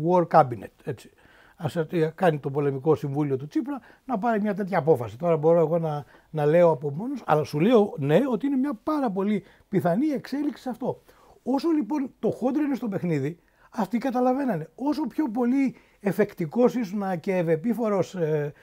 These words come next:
στην καρπαζιά, τόσο περισσότερο παίρνανε θάρρος και γινόντουσαν ακόμα χειρότεροι. Άρα λοιπόν το ηθικό δίδαγμα που πρέπει εμείς να αντλήσουμε από το συγκεκριμένο διδακτικό μύθο είναι ότι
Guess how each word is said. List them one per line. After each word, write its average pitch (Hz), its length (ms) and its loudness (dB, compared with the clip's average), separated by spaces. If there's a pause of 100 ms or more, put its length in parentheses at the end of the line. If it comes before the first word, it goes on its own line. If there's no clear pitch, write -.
(120)
στην - 180 -6
καρπαζιά, 147 540 2 (580)
τόσο 320 280 6
περισσότερο 208 640 4
παίρνανε 180 420 6
θάρρος 156 540 6 (380)
και 180 480 6 (180)
γινόντουσαν 175 720 0
ακόμα 147 400 0
χειρότεροι. 123 520 -4 (380)
Άρα 285 220 2
λοιπόν 269 580 -2
το 190 380 4
ηθικό 175 340 0
δίδαγμα 254 400 2
που 175 160 -4
πρέπει 226 340 0
εμείς 262 260 4
να 262 100 0
αντλήσουμε 170 460 -2
από 151 120 -2
το 147 100 -6
συγκεκριμένο 147 580 -4 (320)
διδακτικό 156 720 0
μύθο 143 380 -4 (460)
είναι 311 460 0 (140)
ότι 202 680 2